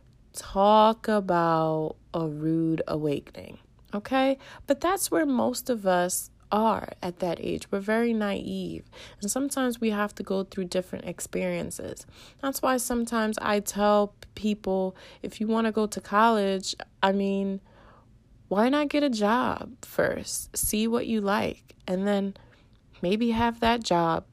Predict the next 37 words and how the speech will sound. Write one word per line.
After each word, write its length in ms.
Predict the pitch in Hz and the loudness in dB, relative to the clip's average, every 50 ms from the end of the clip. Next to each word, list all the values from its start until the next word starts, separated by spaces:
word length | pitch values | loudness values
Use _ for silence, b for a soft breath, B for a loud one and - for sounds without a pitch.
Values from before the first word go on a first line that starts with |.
| _ - | _ -6
pay 200 | - 180 175 170 | -2 0 0 0
for 140 | 170 - 170 | -2 -2 -4
you 160 | 175 175 170 | -2 -2 -2
to 80 | 165 165 | -4 -2
go 160 | - 175 170 | -2 -2 -2
to 80 | 165 | -2
college 500 | 160 - 165 165 160 160 160 160 160 - | -2 -2 0 2 2 2 2 -2 -4 -4
once 260 | - 185 180 170 - - | -6 -4 -4 -4 -4 -6
you 40 | 180 | -6
find 440 | - - 170 165 165 165 165 170 165 | -8 -4 -4 -2 -2 -2 -4 -4 -4
what 140 | 165 - | -6 -4
that 220 | - 160 - - - | -4 -6 -6 -4 -6
niche 280 | 170 165 165 - - - | -6 -8 -6 -8 -10 -10
is, 460 | - - - - - - - - - B B B B B B B B B - | -10 -10 -10 -10 -12 -14 -16 -18 -20 B B B B B B B B B -4
you 120 | 180 180 | -4 -2
know? 300 | 175 170 170 170 180 - - | -2 -2 -2 -2 -2 -2 -2
And 200 | - 202 208 214 | -2 0 2 2
then 240 | 214 214 214 214 208 B B B B B - | 2 2 2 0 -2 B B B B B 0
if 220 | 233 220 - - | 0 0 2 2
it's, 320 | 220 240 233 - - - - - - _ - - _ _ - - _ _ - - _ _ _ - - - - - - - - - _ _ _ - - - - - | 0 0 2 0 -4 -6 -6 -12 -20 _ -20 -20 _ _ -20 -20 _ _ -20 -20 _ _ _ -20 -20 -20 -20 -20 -20 -20 -20 -20 _ _ _ -20 -12 -12 -8 -2
if 180 | - 220 214 - | -2 -2 2 2
it's 180 | 247 240 - - | 2 2 4 4
a, 200 | 226 214 208 - | 6 6 6 4
a, 720 | - 196 190 190 185 185 180 180 - - - - - - | 4 4 6 6 6 6 4 2 0 -6 -18 -16 -8 -6
if 140 | - 190 - | -6 -2 -2
you 100 | 214 220 | -2 0
wanna 220 | 220 220 220 220 208 | 0 0 0 2 2
get, 180 | 214 208 - | 2 0 0
like, 180 | - 202 196 190 | 0 -2 0 0
a 80 | 190 185 | 0 -2
creative 1000 | 185 - - 185 190 185 190 185 190 202 214 202 196 202 196 196 190 190 190 - - - - | -2 -6 -6 -4 -2 -2 0 0 2 2 2 2 2 2 2 2 0 0 -4 -10 -18 -16 -10
degree, 800 | 180 - 175 175 - 190 196 214 233 240 233 214 196 190 190 190 B B B B B B B B | -6 -6 -6 -4 -4 -2 0 0 2 2 2 2 2 0 -2 -6 B B B B B B B B
like, 520 | - - 214 208 202 202 - - - - - - _ - - - - - - - - - | -4 0 2 2 2 2 0 -8 -20 -20 -20 -20 _ -20 -20 -20 -20 -20 -20 -20 -8 0
is 160 | - 220 202 208 | 2 2 4 4
it 120 | 208 - | 2 4
worth 320 | - - 247 320 330 - | 6 6 6 4 4 2
it? 280 | - - - - - - | -2 0 -2 -2 -10 -14